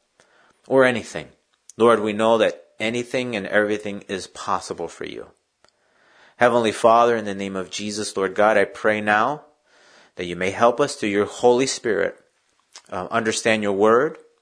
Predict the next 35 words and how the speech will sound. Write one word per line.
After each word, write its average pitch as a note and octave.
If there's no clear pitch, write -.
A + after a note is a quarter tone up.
that G#2
you A2
may G2
help A#2
us A#2+
to A#2+
understand A2
what, -
what G#2+
we B2
need C3+
to A2
learn, G#2
what G2
we G#2
need G#2+
to G#2
apply. F2+
'Cause F#2+
every B2
time, A#2+
Lord G#2
God, G#2
that G2
you F#2
allow G2+
for G#2
your F#2+
word G2
to -
come B2
to F#2
us, F2
it's G#2
because G2+